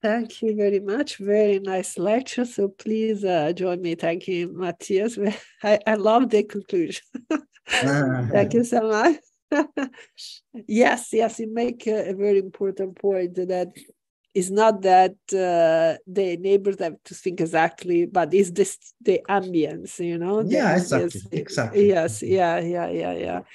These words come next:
Speaker 1: And maybe they change also, you know, they
Speaker 2: Yeah, yeah.
Speaker 1: synchronize in a way that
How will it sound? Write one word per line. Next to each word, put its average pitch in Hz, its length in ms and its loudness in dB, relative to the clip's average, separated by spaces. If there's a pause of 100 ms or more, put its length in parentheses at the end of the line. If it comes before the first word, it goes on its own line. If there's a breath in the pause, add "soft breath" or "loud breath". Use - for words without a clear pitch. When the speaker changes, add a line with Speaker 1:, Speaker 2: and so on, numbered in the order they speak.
(140 loud breath)
Speaker 1:
And 208 180 6
maybe 233 360 10
they 220 180 8
change 226 480 2
also, 151 580 -2 (120)
you 190 140 -2
know, 180 140 2
they 196 120 6
Speaker 2:
Yeah, 190 60 4
yeah. 240 60 -2
Speaker 1:
synchronize 208 680 4
in 202 120 2
a 196 80 4
way 214 280 6
that 185 340 2